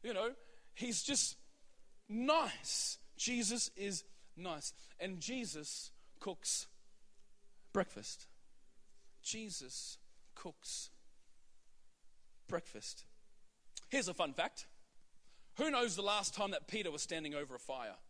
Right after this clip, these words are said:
Anyone? Yell it out, yell it out. When he denied him, exactly. The last time Peter was standing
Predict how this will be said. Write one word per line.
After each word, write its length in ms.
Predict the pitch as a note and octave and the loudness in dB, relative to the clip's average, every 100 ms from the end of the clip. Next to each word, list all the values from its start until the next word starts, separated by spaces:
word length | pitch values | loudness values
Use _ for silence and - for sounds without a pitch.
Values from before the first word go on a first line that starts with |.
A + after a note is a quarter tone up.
| B2 | -6
Anyone? 220 | C#3+ G#3 - - - - - - - - - - - - - - - - - - _ - - - - - - - - - - - - | -6 -6 -12 -16 -16 -16 -16 -16 -14 -14 -14 -16 -14 -14 -14 -14 -14 -14 -14 -16 _ -16 -14 -12 -14 -14 -12 -12 -12 -12 -12 -8 2
Yell 180 | F#3 F#3 | 4 8
it 80 | E3+ | 8
out, 180 | F#3 | 8
yell 140 | G#3 F#3+ | 8 6
it 80 | F3 | 6
out. 140 | F#3 - - - - - - - - - - - - - | 6 2 -12 -14 -14 -16 -14 -14 -14 -14 -14 -14 -8 8
When 140 | G#3 | 8
he 60 | F3+ | 10
denied 340 | D3+ F3+ F#3 | 10 10 10
him, 80 | C#3+ | 8
exactly. 460 | C#3 F#3 - C3 - - - | 4 2 2 -4 -6 -14 -2
The 60 | G3+ | 4
last 380 | A#3+ D4+ D4 - | 10 10 10 6
time 240 | C4+ A#3 | 6 6
Peter 300 | - A3+ A#3 | 6 6 6
was 100 | G3 | 4
standing 360 | - G#3 G3+ | 4 4 4